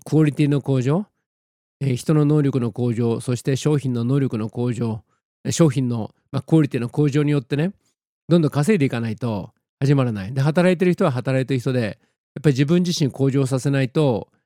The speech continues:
やっぱり新しいクオリティの時代に置いてけぼり食らっちゃいますから、やっぱり自分自身の向上も当然大事ですね。まあ、どちらかといえば経営者はイノベーションが大事で、で、働いてる人は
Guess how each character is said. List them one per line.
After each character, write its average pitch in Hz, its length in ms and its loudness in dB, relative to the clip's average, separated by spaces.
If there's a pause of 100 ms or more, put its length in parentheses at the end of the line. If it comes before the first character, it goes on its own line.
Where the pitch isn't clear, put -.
(340)
や 139 80 -4
っ 127 60 -8
ぱ 151 120 2
り 117 300 0 (520)
新 156 320 2
し 156 200 0
い - 40 -2
ク - 160 -2
オ 156 80 4
リ 143 60 2
テ 139 100 -4
ィ - 20 -2
の 127 100 0
時 120 120 -2
代 127 180 0
に 120 140 -2
置 - 180 0
い 156 40 0
て 180 80 2
け 170 100 2
ぼ 165 80 2
り 165 80 0
食 170 100 0
ら 165 80 2
っ 156 40 -4
ち 170 100 -4
ゃ 170 40 2
い 160 40 2
ま 156 100 0
す - 80 -12
か 117 80 -4
ら、 110 80 -2
や 104 140 -4
っ - 40 -14 (560)
ぱ 139 80 2
り - 20 6
自 139 140 2
分 151 140 2
自 160 220 -2
身 160 60 2
の 156 160 0
向 151 220 2
上 151 200 2
も 208 260 2 (380)
当 143 120 4
然 135 180 4
大 113 160 -2
事 95 60 -8
で 104 80 -10
す - 80 -14
ね。 180 200 -4 (540)
ま 156 120 2
あ、 139 60 2
ど 147 140 2
ち - 80 -6
ら 180 80 4
か 170 100 2
と 220 80 0
い 214 40 4
え - 20 0
ば 151 100 0
経 - 160 -4
営 143 220 2
者 131 140 -4
は 110 100 -2
イ 117 100 -2
ノ 127 140 2
ベ 127 120 2
ー - 20 -2
シ 113 120 -6
ョ 104 40 -4
ン 95 40 -6
が 98 80 -6
大 98 200 -6
事 87 100 -10
で、 85 280 -10 (540)
で、 143 460 0
働 147 320 0
い 139 40 -6
て 156 80 -2
る 147 100 0
人 208 160 -2
は 151 420 2